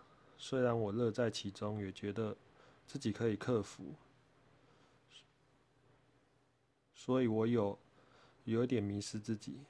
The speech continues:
偏偏你跟我告白的信是希望我能好好的做自己。我一直用我自己的方式在付出，但那不是你当下所想要的。你要的不是一个爸爸或是一个下属。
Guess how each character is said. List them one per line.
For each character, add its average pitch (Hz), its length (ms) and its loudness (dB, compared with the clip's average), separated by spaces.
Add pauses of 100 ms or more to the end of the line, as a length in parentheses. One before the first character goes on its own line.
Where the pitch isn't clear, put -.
(100)
偏 131 200 0
偏 127 220 0
你 110 80 -2
跟 127 160 -2
我 110 100 2
告 117 200 0
白 98 180 -4
的 95 160 -8
信 107 280 -4
是 120 200 -6
希 110 240 -4
望 110 240 0
我 98 120 -4
能 95 200 -6
好 104 160 0
好 104 100 2
的 92 120 -6
做 107 200 -4
自 98 160 -4
己。 - 180 -14 (420)
我 113 160 -2
一 123 60 2
直 117 200 -6
用 131 200 4
我 101 140 0
自 - 200 -6
己 113 100 -4
的 98 140 -4
方 113 220 -4
式 113 180 -6
在 110 160 0
付 104 220 -6
出， 98 340 -8 (680)
但 127 200 2
那 127 120 6
不 117 160 -4
是 117 140 0
你 113 140 0
当 110 260 -2
下 113 180 0
所 104 220 -2
想 101 260 -8
要 92 200 -4
的。 - 120 -12 (500)
你 110 160 -4
要 127 140 4
的 110 140 -2
不 101 160 -8
是 117 220 -4
一 110 40 -2
个 104 140 -4
爸 117 180 0
爸 101 200 -4
或 107 180 -4
是 107 180 -6
一 104 60 -6
个 101 100 -8
下 101 280 -6
属。 - 200 -12